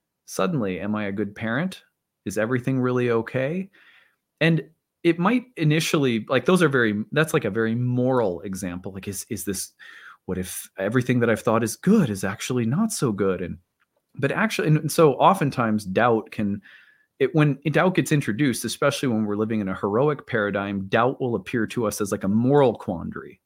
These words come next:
You know, like, I, uh, for example, um, many, many people that I've talked to,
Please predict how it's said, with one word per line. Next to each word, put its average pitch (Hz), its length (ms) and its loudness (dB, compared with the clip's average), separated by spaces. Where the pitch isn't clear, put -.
You 117 80 -6
know, 98 220 -6
like, 87 320 -10
I, 87 360 -4
uh, 76 100 -10
for - 180 2
example, 110 640 0
um, 98 420 -6
many, 165 400 4
many 117 240 2
people 104 300 -4
that 95 120 -4
I've 90 140 -6
talked 87 340 -8
to, 90 220 -10